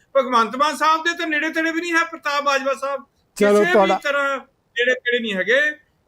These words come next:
Speaker 1: ਭਗ-, ਭਗਵੰਤ ਮਾਨ ਸਾਹਿਬ ਬੜੀ ਸਪੀਡ ਨਾਲ ਇਹਨਾਂ ਸਾਰੇ ਸਿਆਸੀ ਲੋਕਾਂ ਤੋਂ ਬਹੁਤ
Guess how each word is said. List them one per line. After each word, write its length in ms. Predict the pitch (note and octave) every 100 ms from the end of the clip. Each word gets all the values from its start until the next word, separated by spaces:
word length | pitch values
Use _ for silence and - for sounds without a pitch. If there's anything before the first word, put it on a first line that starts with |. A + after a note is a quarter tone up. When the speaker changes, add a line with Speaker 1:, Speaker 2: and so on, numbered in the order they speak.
| A#3+
Speaker 1:
ਭਗ-, 240 | A3+ A#3
ਭਗਵੰਤ 500 | A3+ A#3 A3 G3 E3+
ਮਾਨ 220 | A3+ C4
ਸਾਹਿਬ 360 | A#3+ C#4 D4 F#3
ਬੜੀ 240 | A3 C#4
ਸਪੀਡ 640 | C#4 - - A#3 B3 C4+ B3+
ਨਾਲ 260 | C4+ C4+
ਇਹਨਾਂ 220 | C4+ C#4
ਸਾਰੇ 420 | B3+ A3+ A#3+ C#4+ C4
ਸਿਆਸੀ 480 | - A#3 A3+ A#3+
ਲੋਕਾਂ 360 | A3 G#3+ G#3 A3+
ਤੋਂ 200 | A#3 B3+
ਬਹੁਤ 600 | E3+ F3 F#3+ B3+ D4+ D4